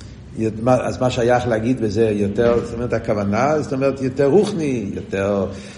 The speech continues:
בן אדם שמתייגע, לכן זה קשור עם אותם את חוכם או המורץ. זאת אומרת, כל מה שאתה יותר מגלה את הרוחני שבך, אז נהיה יותר ויותר חזק. מה יסוד ההבדל באמת? אז זה המציאות. ולכן אומרים, ראה,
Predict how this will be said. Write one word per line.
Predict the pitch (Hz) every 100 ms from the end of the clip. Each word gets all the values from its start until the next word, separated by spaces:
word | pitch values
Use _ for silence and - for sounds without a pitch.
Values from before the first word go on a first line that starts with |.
| - -
בן | 92
אדם | 117 131
שמתייגע, | 123 117 135 135 208 156
לכן | 104 127
זה | 120 113 -
קשור | - 135 131
עם |
אותם | 123 123 113
את | 110
חוכם | 107 113 123
או | 143
המורץ. | 165 226 156 107 - - - - -
זאת |
אומרת, | 107 127 135 -
כל | 151
מה | 156 160
שאתה | 147 131 135 123
יותר | 123 117 151 156 127 101 - - - - -
מגלה | 113 117 123 120 160 170
את | 135
הרוחני | 143 165 254 208 214 185
שבך, | 143 156 151 151
אז | 151 151 143 143
נהיה | 160 175
יותר | 175 170 170 170
ויותר | 156 156 127
חזק. | 120 110 - - - - - - - -
מה | 185 202
יסוד | 180 151 - 156 180 156
ההבדל | 120 98 95 107 101
באמת? | 90 92 - - - - - - - -
אז | 147
זה | 208
המציאות. | 233 226 214 190 - - - - - - - -
ולכן | 110 113 120 156
אומרים, | 160 170
ראה, | 165 185 220